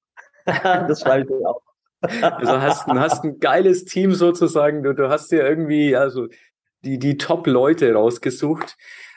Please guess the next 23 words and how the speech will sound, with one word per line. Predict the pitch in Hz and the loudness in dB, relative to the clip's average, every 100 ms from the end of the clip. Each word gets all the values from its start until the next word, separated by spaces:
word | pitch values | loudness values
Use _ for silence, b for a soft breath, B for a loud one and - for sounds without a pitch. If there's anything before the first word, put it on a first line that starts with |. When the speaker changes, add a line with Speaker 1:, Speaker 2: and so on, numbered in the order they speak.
| B | B
Speaker 2:
Ähm, | 131 127 127 123 120 120 _ _ _ _ _ _ _ _ _ _ _ _ - | 0 0 -2 -6 -10 -14 _ _ _ _ _ _ _ _ _ _ _ _ -6
lass, | 135 139 147 185 - - | -4 -2 -2 -2 -4 -6
wo-, | 131 117 113 | -4 -2 0
wollen | 127 165 | 0 2
wir | 240 | 0
gleich | 226 180 196 | 0 -2 0
am | - | -2
Anfang | 110 113 165 | -4 -2 0
über | 156 160 | 2 2
Rendite | 151 143 107 104 117 | 0 -4 -6 -4 -4
sprechen, | - 123 120 | -2 -4 -2
Daniel? | 123 117 127 127 - _ _ _ _ _ _ _ _ _ _ _ _ _ _ - | -4 -4 -4 -8 -12 _ _ _ _ _ _ _ _ _ _ _ _ _ _ -8
Speaker 1:
Also, | 143 143 143 120 | -4 0 0 0
äh, | 143 127 117 - | 0 0 -4 -2
wenn | 131 180 185 | 0 2 2
du | |
das | 175 | 2
deinen | 170 147 | 2 2
Leuten | 139 151 151 | 2 2 0
so | 135 135 | 0 0
früh | 147 | 0
antun | - 123 139 151 143 | 2 0 -2 -2 0
willst, | 151 147 _ | 0 -2 _